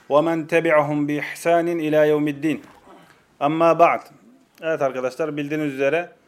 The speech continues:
Kitabul Hac, Hac kitabıyla, Hac bölümüyle alakalı hadis-i şeriflerimizi almaya devam ediyoruz. Bu başlık altında, Hac başlığı altında birden fazla ne var? Konu başlığı var.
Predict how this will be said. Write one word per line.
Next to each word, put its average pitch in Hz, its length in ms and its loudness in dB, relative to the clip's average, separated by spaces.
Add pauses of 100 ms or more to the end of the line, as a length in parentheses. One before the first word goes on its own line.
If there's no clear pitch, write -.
(240)
Kitabul 156 460 0
Hac, 147 300 -2 (540)
Hac 156 280 -4 (800)
kitabıyla, 127 640 -6
Hac 147 240 -6
bölümüyle 139 440 -4
alakalı 131 520 -2 (680)
hadis-i 143 260 -6
şeriflerimizi 143 760 -4 (400)
almaya 147 400 -2
devam 151 260 4
ediyoruz. 131 300 -8 (260)
Bu 180 400 -4 (100)
başlık 151 460 -2
altında, 139 520 -2
Hac 165 200 -2
başlığı 143 440 -2
altında 143 500 -4 (460)
birden 160 360 0
fazla 165 300 2
ne 180 180 2
var? 196 160 0
Konu 175 240 0
başlığı 165 380 2
var. 113 160 -2